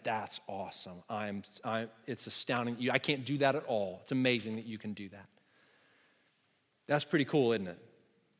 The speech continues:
If you're looking for a way out of the resume building club in conversations, that's the way out. Know that you will be glorious.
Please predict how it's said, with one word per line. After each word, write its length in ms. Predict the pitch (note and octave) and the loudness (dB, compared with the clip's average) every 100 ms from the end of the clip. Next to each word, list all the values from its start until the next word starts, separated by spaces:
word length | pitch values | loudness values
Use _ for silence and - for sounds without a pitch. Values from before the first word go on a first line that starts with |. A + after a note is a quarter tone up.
| - | -10
If 80 | A#2 | 0
you're 80 | D3+ | 2
looking 160 | D#3 | 4
for 100 | D#3+ | 6
a 60 | D#3 | 8
way 200 | D3+ D#3+ | 8 10
out 320 | D3+ D3+ F3+ | 10 10 8
of 100 | C#3 | 4
the 80 | C#3+ | 6
resume 580 | D3+ D#3+ D#3 D#3 D3+ D3 | 8 8 6 8 8 8
building 420 | D3+ D#3+ D3+ C#3 | 8 6 6 2
club 500 | C#3+ B2 B2 C3+ C#3+ - - - - - | 4 6 6 4 0 -10 -20 -20 -20 -6
in 120 | B2+ | -2
conversations, 840 | B2+ D3 C#3+ C3+ - D3 C3+ A#2+ A2+ | 6 8 8 4 4 6 4 2 6
that's 260 | B2+ B2+ | 6 6
the 100 | - | 4
way 200 | C3+ C3 | 6 6
out. 380 | B2 G#2 G2 - - _ - | 4 0 -2 -10 -12 _ -6
Know 180 | A#2+ B2 | 2 2
that 140 | C3+ C3 | 2 -2
you 120 | B2+ | -2
will 80 | C3 | 0
be 80 | |
glorious. 720 | C3 C3 G#2+ F#2 - - - | 0 2 2 0 -4 -8 -8